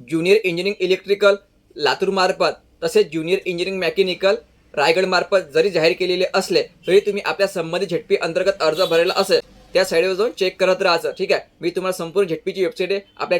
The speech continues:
Telegram उपलब्ध करून देण्यात आलेली आहे. ज्या झेडपी अंतर्गत या पदासाठी अर्ज भरलेला असेल, संबंधित झेडपीची वेबसाईट आहे, वेळोवेळी चेक करत राहायची. येणाऱ्या एक दोन दिवसामध्ये संपूर्ण झेडपी मार्फत या पदांची निकाल जाहीर केला जाणार आहे आणि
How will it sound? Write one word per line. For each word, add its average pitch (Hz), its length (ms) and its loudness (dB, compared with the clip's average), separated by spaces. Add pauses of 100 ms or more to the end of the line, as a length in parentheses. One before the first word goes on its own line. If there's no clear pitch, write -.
Telegram 175 320 -2
उपलब्ध 180 340 -2
करून 180 260 -4
देण्यात 175 260 -6
आलेली 165 300 -2
आहे. 190 280 -4
ज्या 185 120 0
झेडपी 180 360 0
अंतर्गत 175 420 -2 (140)
या 170 180 0
पदासाठी 175 480 0
अर्ज 151 240 0
भरलेला 165 340 0
असेल, 220 240 -2 (280)
संबंधित 175 300 -4
झेडपीची 175 320 -6
वेबसाईट 180 260 -2
आहे, 214 80 2
वेळोवेळी 175 360 2
चेक 175 260 -6
करत 170 200 2
राहायची. 165 240 0 (280)
येणाऱ्या 170 300 0
एक 165 140 -4
दोन 180 160 -4
दिवसामध्ये 175 480 0 (280)
संपूर्ण 170 340 -2
झेडपी 156 200 -4
मार्फत 180 400 -2 (140)
या 170 160 2
पदांची 175 360 -4
निकाल 170 280 -2
जाहीर 156 260 0
केला 165 160 0
जाणार 151 260 -4
आहे 160 220 -2 (360)
आणि 170 220 -2